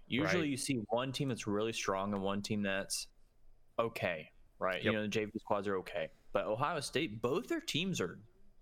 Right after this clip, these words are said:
Speaker 1: were doing really well, like,
Speaker 2: I
Speaker 1: really
Speaker 2: mean,
Speaker 1: well.
Speaker 2: not just
Speaker 1: Uh,
Speaker 2: really well, but when we look at the playoff fr-, uh, bracket, University of Ohio Gray,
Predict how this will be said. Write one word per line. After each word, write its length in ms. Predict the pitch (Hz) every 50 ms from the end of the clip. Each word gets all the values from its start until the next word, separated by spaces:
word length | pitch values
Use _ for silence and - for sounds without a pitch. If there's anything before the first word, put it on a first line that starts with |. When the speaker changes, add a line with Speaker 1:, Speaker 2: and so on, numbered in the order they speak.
| - - -
Speaker 1:
were 100 | - 110
doing 280 | 101 90 165 196 240 220
really 600 | 202 101 101 101 104 104 110 123 131 120 113 110 -
well, 460 | 107 98 101 101 95 87 85 - - - - - - - - - -
like, 120 | 117 117 -
Speaker 2:
I 60 | 123
Speaker 1:
really 320 | 120 120 120 113 110 98
Speaker 2:
mean, 80 | 92 92
Speaker 1:
well. 280 | 92 90 87 - - - - - - - -
Speaker 2:
not 320 | 131 113 123 156 190 -
just 280 | - - 190 185 95 92 92
Speaker 1:
Uh, 40 | 120
Speaker 2:
really 360 | 104 107 120 139 170 175 151
well, 440 | 120 104 101 101 104 - - - - - - - - - - -
but 140 | - 131 123
when 220 | 123 123 131 143
we 100 | 143 135
look 260 | 120 107 120 143 - -
at 140 | 131 117
the 100 | - 107
playoff 920 | 95 - - - - 135 143 147 135 123 120 110 107 104 - - - - - - - - - - - - - - - - - - - - - - - -
fr-, 340 | - - - - 135 123 -
uh, 320 | 131 110 110 107 104 98 98 -
bracket, 520 | - 110 120 147 156 - 117 107 107 - - - - - - - - - - - - -
University 500 | 120 127 151 160 147 170 160 - - 165
of 140 | 143 120 110
Ohio 320 | 110 127 127 127 117 113
Gray, 500 | 110 110 107 101 95 98 113 139 160 170